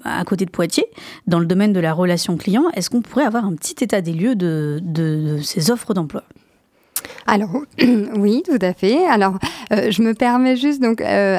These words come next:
Speaker 2: A P C R C, c'est Association pour la promotion des compétences de la relation client. Euh, c'est une association qui aujourd'hui, euh, compte douze membres, donc douze entreprises de la relation client.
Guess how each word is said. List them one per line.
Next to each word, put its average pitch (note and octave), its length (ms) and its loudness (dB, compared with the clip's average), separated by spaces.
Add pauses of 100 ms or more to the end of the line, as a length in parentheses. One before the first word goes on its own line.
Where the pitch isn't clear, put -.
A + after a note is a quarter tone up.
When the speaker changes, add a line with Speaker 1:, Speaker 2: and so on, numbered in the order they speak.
Speaker 2:
A A#3 100 2
P B3 160 0
C A3+ 160 -2
R A3 140 -2
C, C4 540 2
c'est G#3 200 -2
Association G#3+ 560 0
pour A3 120 0
la F#3+ 100 2
promotion B3 840 -2
des G3+ 160 2
compétences A3+ 640 0
de G#3+ 80 2
la G3+ 120 2
relation G3 520 0
client. G#3 440 2 (400)
Euh, F3+ 220 0
c'est G3+ 220 -4
une G#3+ 120 4
association G3 680 0
qui G#3+ 160 -4
aujourd'hui, F#3 640 2
euh, E3+ 120 2
compte G3+ 400 0
douze A3+ 340 2
membres, G#3 440 4
donc F3 280 2
douze C4+ 220 2
entreprises A3 640 0 (400)
de F#3 240 0
la C4+ 160 2
relation G3 460 0
client. F3+ 360 0